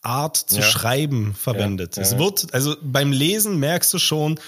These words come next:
Speaker 1: dass der Verfasser ist hier nicht mehr neutral, sondern
Speaker 2: Mhm.
Speaker 1: er steht auf der Seite der Amerikaner oder so und, äh, verteidigt das und sagt, du bist ein, du, du bist ein Vollidiot. Und das
Speaker 2: Mhm.
Speaker 1: ist ja,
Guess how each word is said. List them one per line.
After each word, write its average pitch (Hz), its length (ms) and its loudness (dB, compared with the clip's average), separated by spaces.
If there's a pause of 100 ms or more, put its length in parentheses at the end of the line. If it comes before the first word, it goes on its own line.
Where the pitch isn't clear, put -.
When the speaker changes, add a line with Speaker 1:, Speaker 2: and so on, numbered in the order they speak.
(120)
Speaker 1:
dass 120 140 2
der 135 120 0
Verfasser 156 640 0
ist 175 240 2
hier 151 180 0
nicht 143 320 0
mehr 139 140 2
neutral, 127 580 0
sondern 131 300 2
Speaker 2:
Mhm. 139 60 -2
Speaker 1:
er 117 120 2
steht 139 400 2
auf 131 380 -2 (420)
der 117 100 2
Seite 127 460 2
der 123 360 2
Amerikaner 135 760 0
oder 160 200 -2
so 165 260 0
und, 131 320 2 (380)
äh, 113 160 2
verteidigt 127 580 0
das 143 180 2
und 127 80 2
sagt, 117 360 0
du 131 280 2
bist 127 380 0
ein, 110 320 0
du, 120 120 -4
du 117 180 -6
bist 117 280 2
ein 120 80 2
Vollidiot. 90 500 -4
Und 95 120 2
das 107 100 4
Speaker 2:
Mhm. 120 60 2
Speaker 1:
ist 101 80 2
ja, 104 80 0